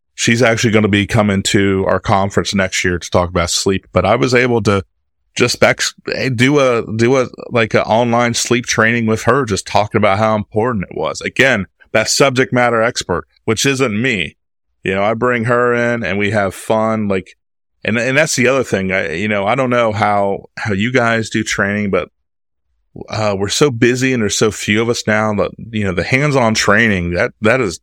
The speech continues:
been gone for a long time. It's this Vector Solutions crap where most of the time,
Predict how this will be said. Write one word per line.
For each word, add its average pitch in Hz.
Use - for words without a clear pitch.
been 90
gone 92
for -
a 82
long 87
time. 87
It's 90
this -
Vector 113
Solutions 92
crap 85
where 87
most 104
of -
the 92
time, 92